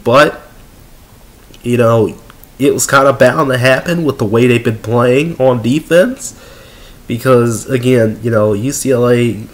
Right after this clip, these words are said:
kinda, they, they kinda have a reputation of, you know, making things a lot harder than it needed to be. Like Washington, Utah, you know, yeah, they ran all over Utah,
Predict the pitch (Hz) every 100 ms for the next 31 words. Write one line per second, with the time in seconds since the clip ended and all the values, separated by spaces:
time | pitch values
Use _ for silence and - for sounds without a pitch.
0 | - - - 165 185 180 180 170 - -
1 | - - 156 180 185 202 214 175 233 262
2 | 226 240 233 190 180 185 185 139 - 180
3 | 185 170 - 120 107 104 104 104 104 98
4 | - 101 - - - 117 117 113 101 95
5 | 92 - - - - - - 113 147 151
6 | 135 123 143 127 120 120 127 - 131 127
7 | 113 104 104 101 139 117 98 - 110 95
8 | - - - - - - 82 - 117 127
9 | 117 - 67 - - - - 95 127 127
10 | 123 110 87 - 85 90 - - 71 104
11 | 131 131 117 95 113 101 127 135 127 113
12 | 110 110 139 127 104 95